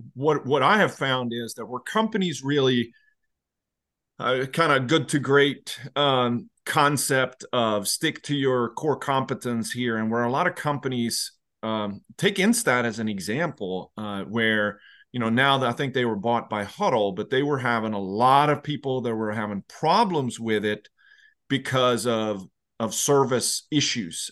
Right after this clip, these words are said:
And, and, and I think that it becomes one of those, we only have so much resource-, sources and we can't keep up with the demand, and then service level starts dropping. And, um, and that's certainly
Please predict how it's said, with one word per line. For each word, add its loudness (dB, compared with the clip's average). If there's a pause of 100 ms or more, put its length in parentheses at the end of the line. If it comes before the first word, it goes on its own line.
And, 0 (280)
and, -2
and 2
I 4
think -2
that 0
it -4
becomes -4
one -2
of -2
those, 0 (560)
we 2
only 4
have 2
so -2
much -4
resource-, 0
sources -2
and -2
we -2
can't -6
keep -6
up -2
with -4
the -6
demand, 0
and -2
then 0
service -2
level -2
starts -6
dropping. -4 (720)
And, 0 (480)
um, 0 (140)
and 4
that's 4
certainly 0